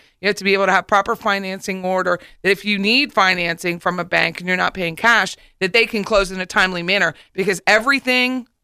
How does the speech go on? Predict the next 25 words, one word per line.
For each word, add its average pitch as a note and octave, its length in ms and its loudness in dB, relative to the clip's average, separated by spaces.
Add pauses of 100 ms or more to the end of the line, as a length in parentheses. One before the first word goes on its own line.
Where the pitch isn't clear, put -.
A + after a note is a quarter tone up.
(100)
falls G#3+ 220 4
apart G3+ 480 0
if E3+ 100 -12
you G3+ 100 -4
don't F3+ 140 0
close F3+ 240 -2
on D#3+ 140 -6
time. D#3+ 280 -10 (1080)
Banks F#3 400 0
do E3 160 -6
not F3 340 0
like G3 220 0
it A3+ 120 -4
when F#3+ 120 -2
they F3+ 100 -2
grant F#3 380 -2
a F3+ 40 -2
short G3 280 -2
sale G3+ 320 0
and E3+ 160 -6
they E3+ 80 -2
don't E3+ 160 -4
close E3 260 -4
on D#3+ 160 -16
time. D#3+ 320 -20